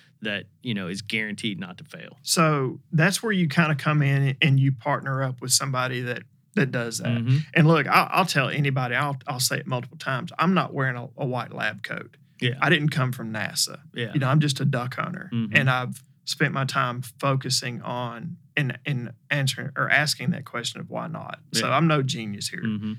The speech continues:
Speaker 2: Uh, but the people at Y K K are
Speaker 1: Yeah.
Speaker 2: when it comes to zippers.
Speaker 1: Oh, yeah.
Speaker 2: They know what they're doing. And they make an Aqua Seal zipper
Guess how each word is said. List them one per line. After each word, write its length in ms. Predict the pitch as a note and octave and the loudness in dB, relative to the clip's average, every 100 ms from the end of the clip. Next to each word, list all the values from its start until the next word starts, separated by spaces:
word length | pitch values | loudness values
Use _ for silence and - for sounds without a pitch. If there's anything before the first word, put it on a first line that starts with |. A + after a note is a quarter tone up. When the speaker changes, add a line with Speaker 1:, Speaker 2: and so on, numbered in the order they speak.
| - | -6
Speaker 2:
Uh, 240 | - C3 - - _ - | -2 0 -2 -12 _ -2
but 520 | C#3 D#3+ D3+ B2+ - | 4 6 4 2 -2
the 120 | C#3 | -2
people 440 | C3+ C#3+ C3+ B2 B2 | 0 0 0 -2 -4
at 320 | A#2+ A2+ A2+ A2+ | -6 -6 -6 -6
Y 220 | A#2+ A2+ | -6 -6
K 180 | - - | -8 -8
K 560 | - G3+ F3+ C3 C3 C3+ _ _ _ - | 0 2 2 0 -4 -6 _ _ _ 0
are 420 | D3+ B2 - - - | 2 0 -6 -18 -6
Speaker 1:
Yeah. 120 | - | 4
Speaker 2:
when 100 | E3 | 4
it 100 | C3 | 4
comes 300 | - D3 C3 - | 2 2 2 -2
to 160 | C3 | -4
zippers. 600 | A#2+ E3+ C#3+ - - - | 2 2 2 0 -12 -10
Speaker 1:
Oh, 100 | - | -6
yeah. 160 | C#3 B2+ - | -4 -4 0
Speaker 2:
They 100 | D#3+ | 2
know 140 | E3 | 4
what 160 | D3+ C#3+ | 2 0
they're 120 | C#3 | 0
doing. 360 | C3+ B2 - - - _ _ _ - | 0 -2 -6 -14 -20 _ _ _ -6
And 180 | B2+ B2 | -2 0
they 120 | D3 | 2
make 260 | C#3+ C#3+ | 2 0
an 120 | C3+ - | -4 -6
Aqua 320 | C#3 C3+ C3 | -4 -4 0
Seal 320 | C3+ - C3 C3 | 0 0 -2 -2
zipper 580 | C3 E3+ D#3+ B2 B2+ | 0 0 0 -6 -6